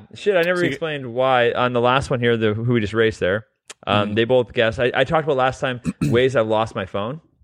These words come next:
Speaker 1: or had to get a new phone.
Speaker 2: Oh,
Speaker 1: So
Speaker 2: I know at least one.
Speaker 1: <laughs> Yeah, yeah. The ones I talked about was like, I drunkenly threw it in a pool, and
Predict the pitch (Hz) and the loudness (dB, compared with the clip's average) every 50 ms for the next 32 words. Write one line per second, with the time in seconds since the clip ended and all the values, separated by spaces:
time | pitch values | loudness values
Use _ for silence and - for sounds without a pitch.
0 | _ _ - 101 98 113 110 107 104 101 104 98 101 98 92 - 98 101 117 151 | _ _ -4 -2 0 0 0 0 0 0 0 -2 -2 -4 -6 -4 -4 -4 -4 -6
1 | 180 _ _ _ _ _ _ _ _ _ - - 101 107 123 120 95 85 85 - | -10 _ _ _ _ _ _ _ _ _ -4 0 0 2 2 2 0 -4 -8 -12
2 | - - - 120 113 113 123 123 107 104 101 101 110 104 - - 95 87 87 98 | -8 -2 2 2 4 4 2 2 2 0 0 2 0 0 0 -2 -6 -8 -8 -10
3 | 107 _ _ _ _ _ _ - 135 147 147 185 170 - - - 508 539 539 - | -14 _ _ _ _ _ _ -2 0 2 2 2 0 0 -4 -8 -8 -8 -2 0
4 | 233 170 135 120 123 131 127 135 143 156 147 151 131 143 135 131 120 131 123 117 | 2 2 4 4 2 2 2 0 0 0 0 0 0 0 -2 -2 0 0 0 0
5 | 110 104 117 104 104 - - - _ _ - - - 123 120 113 127 135 135 127 | 0 2 2 0 0 -2 -8 -20 _ _ -4 0 0 0 0 2 0 0 0 0
6 | 135 135 123 - - 135 127 123 107 110 104 - 113 110 117 123 139 - _ _ | -2 -2 -2 -2 0 0 0 0 0 -4 -6 -2 0 2 2 2 0 -2 _ _
7 | _ _ - _ _ _ - - 117 117 117 113 113 107 | _ _ -20 _ _ _ -2 0 2 2 2 0 -4 -10